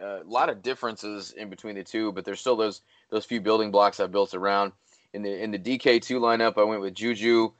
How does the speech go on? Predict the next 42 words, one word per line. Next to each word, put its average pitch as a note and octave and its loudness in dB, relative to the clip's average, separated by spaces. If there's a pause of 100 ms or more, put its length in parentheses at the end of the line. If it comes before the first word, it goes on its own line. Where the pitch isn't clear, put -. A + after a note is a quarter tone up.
(320)
I A2 6
went G#2+ 0
with G#2 -4
Thielen, A#2 2 (240)
and G2+ -4
then G#2+ 4
I - 4
went G#2+ -2
with G2+ -6
Marquez G#2 0
Valdez-Scantling G#2 2
just G#2 -4
because G2+ 4
I, G2+ 6 (160)
I G#2 4
believe A#2+ 0
that, A#2 4 (400)
that, G#2+ 4
that A#2 2
Packer C#3+ 2
offense, B2 2
like G#2+ -4
I A2 -8
said A2+ -2
earlier A2+ 2
with G2 -8
Aaron G#2+ -2
Rodgers, G#2 4
is - -16
gonna G#2 -8
score G#2 -8
some F#2+ -14
points. G#2+ -2 (280)
Uh, G2+ 4
Laviska B2+ -4
Shenault, B2 4
probably A#2 2
one A#2 -2
of A2 -4
my G#2 0
favorite A2+ 0 (240)
rookies. A#2 -2